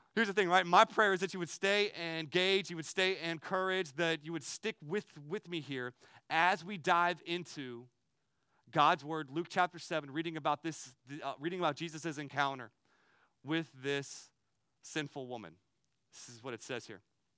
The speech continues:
It says, "One of the Pharisees asked Jesus to have dinner with him." Let's just pause right here. I love how Jesus is a non-discriminatory eater. Like, Jesus, like, "Yo, you wanna grab food? Let's,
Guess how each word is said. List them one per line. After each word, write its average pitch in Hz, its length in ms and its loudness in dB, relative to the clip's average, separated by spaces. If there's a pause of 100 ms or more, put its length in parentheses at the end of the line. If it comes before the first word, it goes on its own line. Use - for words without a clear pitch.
(360)
It - 60 -20
says, 139 140 -6
"One 175 160 0
of 226 80 -2
the 196 80 -6
Pharisees 180 640 0
asked 160 320 2
Jesus 139 640 -12 (920)
to 135 100 -2
have 131 200 -2
dinner 143 200 -4
with 107 160 -10
him." 98 200 -14
Let's 131 180 -8
just 127 140 -16
pause 123 240 -6
right 107 80 -10
here. 113 100 -4
I 143 80 0
love 170 220 0
how 139 120 -2
Jesus 135 400 -8
is 120 140 -14
a 110 60 -8
non-discriminatory 120 1300 -6
eater. 87 240 -16 (2750)
Like, 131 180 2
Jesus, 190 540 -2
like, 160 200 4
"Yo, 175 200 2
you 170 160 -4
wanna 190 160 -4
grab 202 280 6
food? 208 300 -4
Let's, 190 240 0